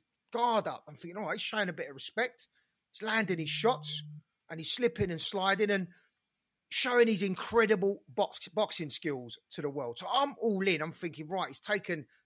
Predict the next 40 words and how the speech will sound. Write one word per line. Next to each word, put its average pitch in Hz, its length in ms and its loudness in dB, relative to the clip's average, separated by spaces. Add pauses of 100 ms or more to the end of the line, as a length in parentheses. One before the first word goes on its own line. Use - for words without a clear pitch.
(120)
everyone's 202 320 0
advice. 147 540 -2
He's 131 160 -10
listened 175 240 -8
to 160 80 -4
the 151 60 -2
powers 160 400 0
that - 180 -10
be. 143 280 -4 (280)
He's - 160 -20
gone 196 160 0
on 175 80 0
social 156 420 -4
media. 143 220 -8
He's 127 140 -12
thinking, 139 280 -14
'You 151 60 -6
know 160 160 2
what? 151 180 0
I 165 60 2
wanna 165 200 0
be 139 140 -6
adored 147 400 -2
by 127 180 -10
the 117 60 -14
fans. 117 320 -12
I 117 100 -16
don't 165 100 -6
wanna 151 120 -6
be 127 200 -14 (280)
the 147 60 -8
most 139 300 -6
hated 151 380 -6
boxer 139 360 -6
out 135 200 -4
there.'" 123 120 -14
'Cause - 100 -12
at 170 80 -8
the 160 80 -12
moment, 175 480 2